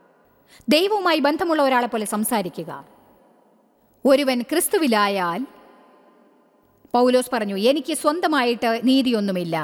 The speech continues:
പകരം ഞാൻ അവനിൽ അറിയപ്പെടണം. അവന് മാത്രം എനിക്ക് നൽകാവുന്ന നീതിയാണ് അത് എന്ന് ഞാൻ അറിയണം." അടുത്ത വാക്യത്തിൽ പറയുന്നു, "അവനെ അറിയുക എന്നതാണ് എൻ്റെ ഉദ്ദേശവും തീരുമാനവും."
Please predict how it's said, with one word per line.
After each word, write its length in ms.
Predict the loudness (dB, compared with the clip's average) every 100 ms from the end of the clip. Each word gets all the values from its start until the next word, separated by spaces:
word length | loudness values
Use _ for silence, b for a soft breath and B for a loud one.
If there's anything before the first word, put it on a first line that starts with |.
| -2
പകരം 400 | -2 0 -2 -2
ഞാൻ 240 | -2 0 0
അവനിൽ 380 | 2 2 2 0 -2
അറിയപ്പെടണം. 680 | -2 0 -2 -4 -6 -8 -12 B 0
അവന് 380 | 2 2 0 0
മാത്രം 540 | 2 2 0 -2 -8 -4 0
എനിക്ക് 260 | 0 0 0
നൽകാവുന്ന 520 | 2 2 0 0 -2
നീതിയാണ് 680 | 0 0 2 0 0 0 -2 -4
അത് 160 | -2 0 0
എന്ന് 200 | -2 -4
ഞാൻ 260 | -4 -2 -4 -4
അറിയണം." 760 | -6 -6 -6 -8 -10 -10 -12 -16 -20 _ _ _ _ _ _ _ _ _ _ _ _ _ _ _ _ _ _ -4
അടുത്ത 240 | -2 0
വാക്യത്തിൽ 420 | -2 -2 -6 -6 -4
പറയുന്നു, 280 | -2 -2 -2
"അവനെ 300 | -2 0 0
അറിയുക 380 | 0 0 -2 0 0 -2
എന്നതാണ് 320 | -4 -4 -6
എൻ്റെ 180 | -4 -6
ഉദ്ദേശവും 640 | -6 -2 -2 0 -2 -2 -2
തീരുമാനവും." 640 | -2 -2 -4 -6 -10 -14